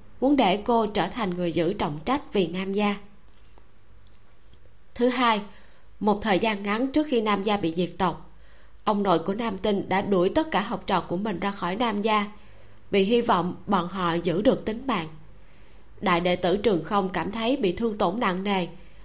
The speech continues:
nên đã thề độc rằng nếu gặp lại sẽ là thù địch. Thứ ba, sau đó thì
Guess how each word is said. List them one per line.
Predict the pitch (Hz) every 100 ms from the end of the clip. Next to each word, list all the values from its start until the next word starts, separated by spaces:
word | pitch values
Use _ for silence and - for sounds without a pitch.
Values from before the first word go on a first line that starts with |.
| -
nên | 226 214
đã | 190
thề | 202 226
độc | 202 190 -
rằng | 202 180 165
nếu | 185 226
gặp | 294 226 -
lại | 180 160
sẽ | 156 202
là | 185
thù | 151 170
địch. | 160 151 - - - - - - - - - - - -
Thứ | 226 247
ba, | 247 233 208 - - - - - -
sau | - 262 247 226
đó | 214 247 277
thì | 233 185 156